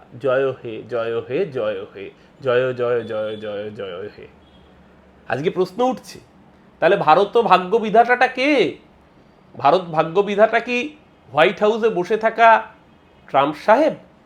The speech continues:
যার উদ্দেশ্যে নরেন্দ্র মোদী তার বন্ধু ট্রাম্প বাবুর হয়ে গিয়ে কার্যত ভোটের প্রচার করে বলে এসেছিলেন,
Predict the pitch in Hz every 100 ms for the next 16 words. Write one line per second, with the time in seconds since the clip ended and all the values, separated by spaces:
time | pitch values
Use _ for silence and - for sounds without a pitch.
0 | _ _ 127 160 170 196 170 214 220 214
1 | 196 165 190 202 202 196 180 190 185 _
2 | _ _ - 151 135 143 202 208 240 -
3 | 196 180 185 165 190 196 175 190 190 170
4 | 180 180 160 185 185 151 165 190 160 151
5 | 190 196 196 202 180 185 185 185 - 185